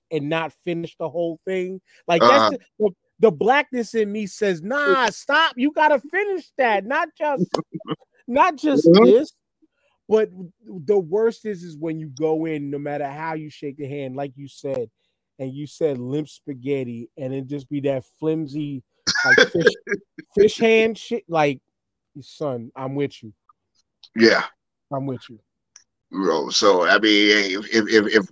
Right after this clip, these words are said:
Speaker 2: if one person, if one person, um, benefits from that, man, you know, I mean, I,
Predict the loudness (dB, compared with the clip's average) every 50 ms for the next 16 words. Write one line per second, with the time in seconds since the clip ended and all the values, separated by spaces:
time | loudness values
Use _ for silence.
0 | 2 2 2 2 4 4 4 4 4 4 4 4 6 6 4 4 2 2 2 2
1 | 2 0 2 6 6 6 6 6 6 6 6 6 4 2 0 2 4 4 6 8
2 | 8 8 6 6 2 0 -4 -10 _ _ _ _ _ _ _ _ _ _ _ _
3 | _ 4 4 6 6 4 2 0 0 0 -2 -2 2 4 4 4 4 2 0 -2
4 | 0 0 0 -2 -2 -4 -8 _ _ _ _ _ -20 -20 -20 _ _ _ _ _
5 | 4 6 6 6 8 6 6 6 6 4 4 4 2 2 2 2